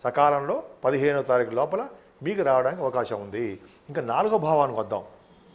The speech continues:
నాలుగో భావాధిపతి అంటే నాలుగో భావంలోనే అంటే మీ తులారాశి వాళ్ళకి నాలుగో భావంలో శని ఉన్నాడు. శని మీకు అంత అద్భుతమైన యోగకారకుడు కా-, మాత్రం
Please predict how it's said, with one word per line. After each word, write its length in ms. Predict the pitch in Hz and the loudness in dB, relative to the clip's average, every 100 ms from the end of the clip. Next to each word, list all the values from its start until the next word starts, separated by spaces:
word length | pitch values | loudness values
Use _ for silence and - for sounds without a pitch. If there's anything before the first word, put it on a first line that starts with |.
| - _ - - _ - - - | -20 _ -20 -20 _ -20 -20 -4
నాలుగో 320 | 123 208 220 | 0 2 2
భావాధిపతి 600 | 151 160 156 143 123 120 - | 0 2 2 0 -4 -6 -8
అంటే 180 | 135 180 | -8 -2
నాలుగో 380 | 117 135 151 | 0 2 0
భావంలోనే 800 | 127 117 127 131 120 117 190 202 - - - | 0 0 0 -2 -4 -4 -6 -8 -14 -20 -8
అంటే 140 | 175 | -6
మీ 100 | 151 | -4
తులారాశి 520 | 139 127 139 135 123 | -2 2 4 2 2
వాళ్ళకి 240 | 123 156 147 | -2 -2 -6
నాలుగో 440 | 120 131 131 131 | -4 -4 -2 -2
భావంలో 540 | 127 123 123 127 123 | -2 -2 -4 -6 -8
శని 300 | 123 - 120 | -8 -8 -8
ఉన్నాడు. 440 | 160 139 113 101 98 - - _ _ | -6 -8 -8 -10 -12 -16 -20 _ _
శని 460 | - 220 185 160 175 - _ - | -4 -2 -2 -6 -10 -16 _ -10
మీకు 400 | 147 147 139 - | -4 0 0 -2
అంత 220 | 139 156 131 | -8 -6 -6
అద్భుతమైన 440 | 123 175 196 185 | -6 -8 -6 -4
యోగకారకుడు 600 | 139 120 131 143 139 135 | -2 -2 -2 -6 -8 -12
కా-, 280 | - 120 143 | -8 -8 -8
మాత్రం 320 | 123 131 | -10 -10